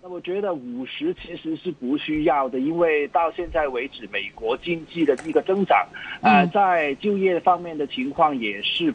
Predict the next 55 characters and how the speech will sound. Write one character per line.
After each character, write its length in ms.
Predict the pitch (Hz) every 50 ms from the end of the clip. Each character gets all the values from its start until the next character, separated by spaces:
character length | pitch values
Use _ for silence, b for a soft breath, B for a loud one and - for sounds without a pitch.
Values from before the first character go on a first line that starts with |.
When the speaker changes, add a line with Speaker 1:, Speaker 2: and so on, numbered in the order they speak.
| -
Speaker 1:
不 180 | - 104 107 127
太 280 | - - - 135 110 98 -
差。 340 | - - - 170 170 175 165 - B B
Speaker 2:
嗯。 120 | B 208 208
Speaker 1:
那 100 | 196 185
如 160 | 165 170 208
果 240 | 202 170 160 143 131
太 320 | - - - 196 185 147 - -
早 300 | - 147 101 95 95 95 104
去 440 | - - - 196 180 156 147 139
大 280 | - - 175 160 147 131
幅 340 | - - - - 120 117 139
度 260 | - - 196 175 151
的 140 | 139 135 127
一 80 | 139 147
个 100 | 147 127
减 220 | - 117 101 92 92 - -
息 140 | - 147
了， 100 | 151 139 131
其 220 | - - 147 151
实 280 | 143 - - 143 143 135
是 360 | - - - 202 202 185 170
过 360 | 170 165 175 185 180 180 175 165
度 340 | - - 226 220 190 156 147
的 160 | 135 143 135
一 100 | 139 143
个， 320 | 135 160 143 131 127 123 120 - B B B B B
Speaker 2:
嗯。 120 | 117 113
Speaker 1:
呃， 320 | 107 101 98 98 104 110 107
宽-， 420 | - - 202 175 151 139 127 131 127 - - -
放 280 | 196 175 151 135 127 117
宽 300 | - - 185 180 175 175
的 120 | 165 139
时 160 | - - 139
候 120 | 135 143 143
呢， 200 | 147 139 131 120
可 180 | - - 117
能 220 | 110 110 117 127 127
是， 380 | - - 156 151 143 135 127
呃， 720 | 113 107 107 101 98 95 95 92 92 95 95 95 98 101 - - - - -
让 280 | 156 180 170 160 147 143 139 139 127 - - - - - - -
之 100 | 214 220
后 320 | - - - 220 196 160
啊 140 | 143 131 120
减 260 | - - 117 107 104 107
息 180 | - 120 -
的 140 | 160 156 143
一 80 | 143 143
个 100 | 143 131
空 240 | - 165 156 156 147
间 200 | - 147 143 139
呢 80 | 139 127
减 280 | - 110 104 107 123
少 300 | 127 - 135 98 85 -
了。 180 | 87 107 117